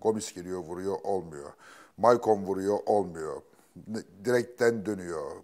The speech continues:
Boş kaleye Gomis su gibi atacağı golleri, e, atamıyor. Nagatamo vuruyor, olacak bir şey değil. Volkan köşeden, e,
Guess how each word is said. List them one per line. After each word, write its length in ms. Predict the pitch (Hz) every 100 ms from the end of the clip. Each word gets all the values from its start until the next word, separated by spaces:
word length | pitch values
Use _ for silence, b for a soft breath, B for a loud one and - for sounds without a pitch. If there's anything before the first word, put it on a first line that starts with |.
| -
Boş 340 | 101 139 -
kaleye 440 | - 113 110 110 101
Gomis 560 | - 107 107 - - 92 98
su 240 | - - 147
gibi 200 | 127 107
atacağı 300 | 101 110 101
golleri, 340 | 98 92 90
e, 540 | 87 101 95 92 87
atamıyor. 560 | - 107 120 101 98 117 B B B
Nagatamo 580 | 98 120 135 143 165 143
vuruyor, 540 | 120 117 127 139 147 82
olacak 540 | 92 113 117 131 113
bir 40 | 110
şey 200 | 113 101
değil. 160 | 113 110
Volkan 360 | 107 107 110
köşeden, 420 | 98 98 98 98 90
e, 220 | 78